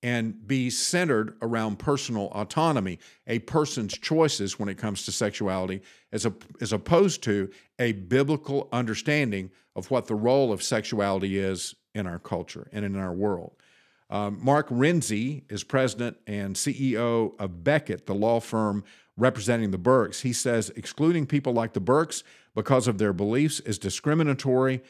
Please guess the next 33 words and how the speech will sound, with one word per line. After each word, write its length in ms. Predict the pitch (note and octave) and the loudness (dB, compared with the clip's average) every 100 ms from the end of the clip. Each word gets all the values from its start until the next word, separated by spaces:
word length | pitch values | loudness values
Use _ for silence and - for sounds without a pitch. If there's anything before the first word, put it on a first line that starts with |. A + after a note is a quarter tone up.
| _ _ | _ _
and 160 | A#2 G#2+ | 0 2
illegal." 600 | G2+ G#2 D#3 A2+ F2 - | 2 4 4 4 -4 0
Quote, 380 | - D3 D3 - _ _ | 6 6 6 -2 _ _
"They're 160 | B2+ A2+ | 2 4
admitting 480 | G#2+ G#2+ D3+ D3 B2 | 2 2 2 2 -2
precisely 760 | - G#2 D#3 E3+ F#3 - F2+ | -4 -2 0 2 0 -2 -6
why 220 | E2+ G#2+ | -2 -2
they're 160 | G2 F#2+ | 0 -2
keeping 380 | - A2+ F2 F2 | 0 -2 -2 -2
people 300 | A2 F#2+ F#2 | -2 -2 2
out, 300 | D3 B2+ - - _ | 2 2 -2 -14 _
because 280 | A#2 C#3+ C#3 | 0 2 4
they 120 | C3+ | 4
have 200 | C3+ B2+ | 4 4
religious 400 | B2+ D3+ G3 A#2 | 4 4 4 0
beliefs 440 | - G#2 A2 B2 G#2+ | 0 0 0 0 0
about 300 | G#2+ G2+ - | 0 0 0
sex 320 | C3+ B2 - | 0 0 -2
and 140 | G2+ | 0
marriage 420 | B2 F3+ C3 B2 | 2 2 2 0
that 120 | G#2 F#2+ | -4 -4
the 60 | |
government 520 | F#2 D3 E3 G#2 A2 - - - | 2 4 4 2 -2 -8 -20 -6
doesn't 380 | G2 C#3+ D3+ C3+ | 4 4 6 0
agree 360 | A2+ A2 E3+ A3 | -2 0 2 2
with, 360 | A2 F#2 G#2+ - _ _ | 2 2 -2 -6 _ _
and 220 | B2 A#2 C3 | -2 0 2
that's 240 | E3+ - | 0 0
just 260 | C#3+ C#3 A#2 | 0 0 2
not 240 | A#2+ G#2+ | 2 2
going 320 | G#2+ A2 G#2+ | 0 2 0
to 80 | A2 | -2
fly." 480 | G#2+ E3+ G3 D2 | 2 4 4 0